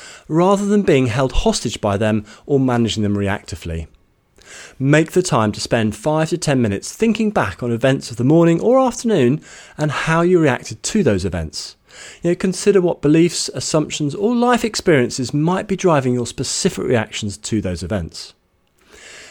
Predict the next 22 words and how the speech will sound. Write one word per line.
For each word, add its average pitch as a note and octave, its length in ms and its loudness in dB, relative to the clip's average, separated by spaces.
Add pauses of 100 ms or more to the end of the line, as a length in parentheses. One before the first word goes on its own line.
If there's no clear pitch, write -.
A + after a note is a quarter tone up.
(100)
Listening F3+ 340 4
to G#3 120 0
others C#3 200 0
properly, F3+ 580 2 (300)
understanding G3 420 2
their B2 100 2
perspective, - 580 -2 (120)
and G#3 220 2
their A3+ 100 2
feedback - 480 0
on A#2 140 2
you A#2 300 4
are B2+ 200 -4
really E3+ 480 6
useful A#2+ 400 0
in A2 140 -2
building A#2+ 260 2
your A2+ 140 2
own G2 160 0
self-awareness. G2 840 -6 (840)
Look E3+ 320 6
into D#3+ 320 2